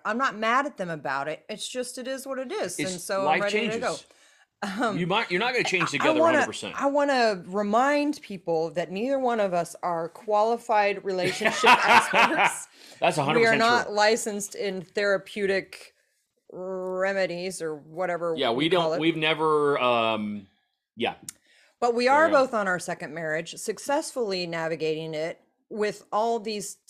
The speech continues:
Speaker 1: ticks and, ticks, tips and trip, whatever.
Speaker 2: Wow.
Speaker 1: <laughs> I'm not even drinking those things.
Speaker 2: Yeah.
Speaker 1: A-,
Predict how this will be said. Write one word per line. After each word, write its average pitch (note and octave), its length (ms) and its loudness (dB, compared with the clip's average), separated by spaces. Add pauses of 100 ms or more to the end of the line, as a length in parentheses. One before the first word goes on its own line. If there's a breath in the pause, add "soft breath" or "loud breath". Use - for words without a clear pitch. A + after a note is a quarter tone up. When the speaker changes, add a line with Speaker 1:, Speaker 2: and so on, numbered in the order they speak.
(140)
Speaker 1:
ticks - 280 -10
and, G3+ 140 -10 (140)
ticks, - 360 -10 (160)
tips - 340 -6
and A3 140 -4
trip, - 340 -6 (480 soft breath)
whatever. F3+ 440 0 (100)
Speaker 2:
Wow. G#3+ 340 -2
Speaker 1:
<laughs> - 60 -8
I'm - 180 0
not - 300 4 (220)
even C5 240 -2
drinking G#4+ 680 0 (260 loud breath)
those D#4+ 240 4
things. F3 400 -6 (460 soft breath)
Speaker 2:
Yeah. A#2+ 220 0 (120)
Speaker 1:
A-, - 220 -10